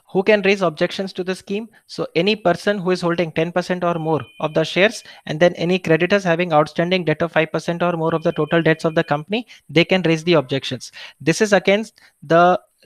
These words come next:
rights which are available to the minority shareholder. So how can minority shareholder, they raise their objections, or how are their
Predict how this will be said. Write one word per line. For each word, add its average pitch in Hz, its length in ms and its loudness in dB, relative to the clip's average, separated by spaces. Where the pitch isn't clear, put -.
rights 180 560 2
which 170 460 -4
are 135 240 2
available 185 560 0
to 175 120 -2
the 180 160 0
minority 156 1040 -4
shareholder. - 680 -6
So - 140 -6
how 165 100 6
can 196 200 2
minority 180 420 2
shareholder, 180 500 2
they 180 200 2
raise 170 200 0
their 175 160 0
objections, 156 580 -4
or 160 160 4
how 165 220 2
are 185 160 2
their 170 320 0